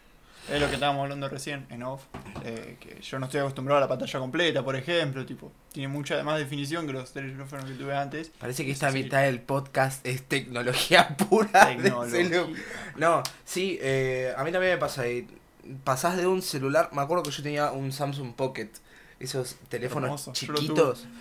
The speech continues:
Speaker 2: y era como pasar de eso,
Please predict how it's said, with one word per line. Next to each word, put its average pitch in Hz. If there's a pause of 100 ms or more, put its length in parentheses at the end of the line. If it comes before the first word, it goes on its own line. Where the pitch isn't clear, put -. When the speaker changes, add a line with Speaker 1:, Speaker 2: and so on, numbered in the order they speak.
(320)
Speaker 2:
y 139
era 160
como 120 (200)
pasar 160
de 170
eso, 120